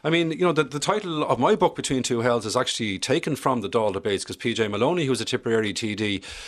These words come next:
resented, as he put it, being manoeuvred into a position where we have to choose between two hells. And you can understand, again, the depth of the sentiment behind those lines. But if you go back to some of these constituents,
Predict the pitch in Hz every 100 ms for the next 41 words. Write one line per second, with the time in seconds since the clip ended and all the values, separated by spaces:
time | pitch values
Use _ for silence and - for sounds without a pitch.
0 | - - 113 117 139 147 123 - - -
1 | - - 131 147 135 135 117 127 120 117
2 | 120 135 143 117 117 107 104 98 98 127
3 | - 107 101 101 120 - 104 - 139 123
4 | 101 107 - 127 110 - 123 107 104 175
5 | 127 95 - - - 131 151 165 170 185
6 | 147 - 202 247 185 156 139 110 117 131
7 | - - - 110 98 - 180 233 226 151
8 | 123 104 104 92 90 107 98 87 87 -
9 | - 151 165 160 175 285 - - 160 131
10 | 110 - 101 - 180 196 101 87 -